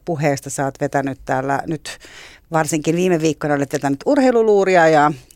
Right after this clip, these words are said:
ja selostustoivekonserttia ja myös jääkiekkokierrosta. Eli, eli siinä mielessä, ää,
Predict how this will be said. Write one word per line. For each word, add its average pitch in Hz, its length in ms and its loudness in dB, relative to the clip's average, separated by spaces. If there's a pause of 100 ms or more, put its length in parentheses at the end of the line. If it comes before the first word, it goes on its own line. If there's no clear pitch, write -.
ja 151 460 0
selostustoivekonserttia 139 1600 -4
ja 135 240 -4
myös 160 300 -4
jääkiekkokierrosta. 151 1300 -2
Eli, - 300 -8 (560)
eli 202 160 4
siinä 214 260 4
mielessä, 156 560 2
ää, 143 500 -2